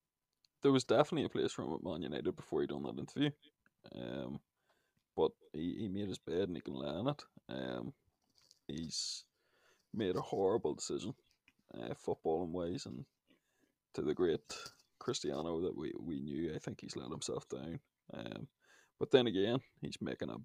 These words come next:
bag. He's earning five hundred and seventeen thousand pound a day. Um, but <laughs> I just don't understand. Like, he, he keeps saying that, uh,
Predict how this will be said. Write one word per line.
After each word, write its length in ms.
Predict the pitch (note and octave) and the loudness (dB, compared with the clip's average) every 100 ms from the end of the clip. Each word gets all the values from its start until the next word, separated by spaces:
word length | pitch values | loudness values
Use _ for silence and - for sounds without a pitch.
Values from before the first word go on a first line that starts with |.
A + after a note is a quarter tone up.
| - | -2
bag. 320 | D2+ C#2+ A2+ - | 0 2 2 0
He's 180 | F2 | -2
earning 220 | F2 E2 G#2+ | -2 -2 -2
five 280 | - E2+ | 0 0
hundred 220 | - A2 - | 0 -4 -2
and 100 | - | 2
seventeen 440 | F2+ F2 D3 E2+ | 2 2 -4 -6
thousand 360 | - - - - | -4 -4 -4 -4
pound 200 | - D#2 | -4 -4
a 200 | C2+ - | -4 -2
day. 240 | D2+ E2 C#3+ _ _ _ _ - - _ _ - | 0 2 0 _ _ _ _ -20 -20 _ _ -4
Um, 420 | E2+ F2 E2 E2+ - - | 0 2 2 0 -6 10
but 340 | C#3+ E3 - - _ _ _ _ _ _ _ _ _ - - _ _ _ - | 12 12 8 -8 _ _ _ _ _ _ _ _ _ -20 -20 _ _ _ -10
<laughs> 280 | - - - | 0 2 8
I 120 | D#3 | 10
just 360 | D#3 - E3+ - | 10 6 4 8
don't 260 | D#3 D#3+ - - | 8 8 4 0
understand. 760 | C#3+ C#3+ D3+ D3+ - F2 C#3 C#3+ | 2 4 2 2 2 6 6 8
Like, 140 | C#3+ | 6
he, 120 | D#3 D3 - | 6 2 2
he 100 | C#3+ | 0
keeps 300 | E3 - - | 0 0 0
saying 300 | F#2+ G#2 G#2+ | 2 2 4
that, 160 | G2+ - - _ _ _ - | 2 0 -4 _ _ _ 2
uh, 200 | G2+ G#2+ | 6 8